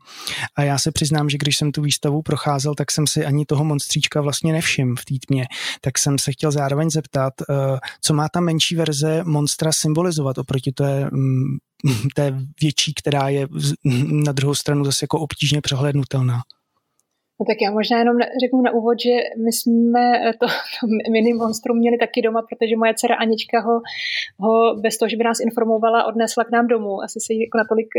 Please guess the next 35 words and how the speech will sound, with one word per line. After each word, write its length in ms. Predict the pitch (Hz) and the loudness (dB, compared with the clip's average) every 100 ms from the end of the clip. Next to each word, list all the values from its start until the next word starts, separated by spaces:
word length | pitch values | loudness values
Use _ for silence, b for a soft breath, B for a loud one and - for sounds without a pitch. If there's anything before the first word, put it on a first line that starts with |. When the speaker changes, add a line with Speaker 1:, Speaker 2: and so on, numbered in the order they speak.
| 214 | -2
Speaker 2:
natolik 280 | 214 233 | 0 0
zalíbilo. 500 | 226 226 208 202 196 202 B B B - | 2 0 0 0 0 0 B B B 0
A 240 | 208 208 208 67 220 | 2 4 4 2 0
evidentně 320 | 214 220 226 | 0 -2 -2
teda 140 | 220 | 0
nemá 280 | 220 214 220 | 2 2 2
na-, 180 | 214 220 220 | 0 -2 -2
natolik 300 | 208 220 214 | 0 0 0
děsivý 380 | 214 - 220 | -2 -2 -4
účinky 340 | - - 220 220 | -2 0 0 0
jako 200 | 208 220 | 0 0
to, 120 | 233 220 220 | 0 0 0
to 120 | 226 | 0
větší, 540 | 220 214 - 180 202 220 | 0 0 -4 -8 -6 -2
eh, 140 | 208 202 | -2 -2
který 200 | - 202 | -2 0
je 60 | 208 | 2
vlastně 260 | 202 - | 0 -4
v 20 | 220 | -6
té 80 | 202 | -4
druhé 140 | 214 | 2
místnosti, 520 | 220 214 - 196 - 202 202 | 2 2 -2 -4 -4 -2 2
eh, 280 | 208 202 208 | 2 4 2
výstavy. 480 | 202 202 - 202 208 220 B B B - | -2 -6 0 2 2 0 B B B -2
A, 360 | 190 202 208 - | 2 4 4 4
ehm, 240 | 190 202 208 202 - _ _ | 4 2 2 -4 -8 _ _
tohleto 240 | 214 220 262 | -2 0 2
menší 340 | 202 196 240 | 0 -2 0
monstrum 320 | 226 220 233 | 0 0 -2
se 100 | 226 | 0
vlastně 240 | 226 214 233 | 0 0 0
nachází 500 | 214 226 214 220 226 | 2 2 2 2 0
jako 180 | 220 | 0
takovej 340 | 226 214 233 233 | -4 0 2 4
vlastně 300 | 214 - | 2 0